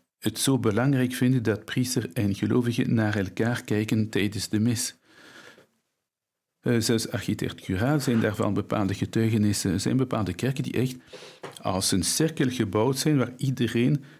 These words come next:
rond het middenpunt kijkt. Kijk, zolang dat, dat middenpunt Christus is, is dat nog te verkopen. Maar vanaf het ogenblik dat ze zeggen: "Wij, de gemeenschap, zijn het middenpunt",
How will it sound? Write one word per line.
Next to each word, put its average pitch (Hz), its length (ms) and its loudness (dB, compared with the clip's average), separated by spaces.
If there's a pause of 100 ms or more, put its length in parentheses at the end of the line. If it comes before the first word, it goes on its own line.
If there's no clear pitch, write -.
rond 113 300 0
het - 180 -4
middenpunt 110 640 0
kijkt. 117 440 -2 (880)
Kijk, 143 340 2
zolang 139 400 2
dat, 127 120 2
dat 113 180 2
middenpunt 123 540 2
Christus - 480 0
is, 113 280 0
is 127 80 -2
dat 107 160 -2
nog - 180 -4
te 107 100 -4
verkopen. 110 760 -2
Maar 110 180 2
vanaf 127 200 2
het 147 100 -8
ogenblik 139 260 4
dat 123 160 -2
ze 117 120 0
zeggen: 104 240 0
"Wij, 113 320 2 (160)
de - 120 -14
gemeenschap, 107 520 -2
zijn 104 200 2
het 104 120 0
middenpunt", 127 540 2